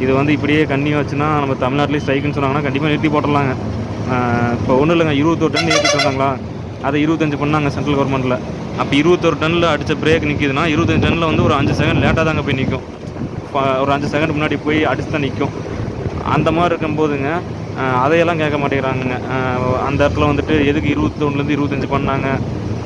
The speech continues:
அப்படிங்கிற ஒரு இது வந்து அதுவும் யாரும் ஒண்ணும் கேட்கல. அடுத்தது இந்த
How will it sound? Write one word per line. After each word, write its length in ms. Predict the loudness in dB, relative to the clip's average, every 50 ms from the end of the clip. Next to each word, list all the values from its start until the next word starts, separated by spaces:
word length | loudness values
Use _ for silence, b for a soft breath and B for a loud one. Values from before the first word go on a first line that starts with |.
| -2
அப்படிங்கிற 400 | -2 0 0 2 2 2 2 2
ஒரு 100 | 2 2 2
இது 100 | 2 2
வந்து 400 | 2 0 0 0 0 2 2 2
அதுவும் 320 | 2 2 0 0 0 0
யாரும் 240 | 2 2 2 2 0
ஒண்ணும் 220 | 0 0 0 0 0
கேட்கல. 260 | -2 0 0 0 0 0 -2 -4 -4 -6 -6 -8 -8 -8 -8 -8 -8 -6 -2
அடுத்தது 360 | -2 -2 0 2 0 2 2 2 0
இந்த 140 | 0 0 -2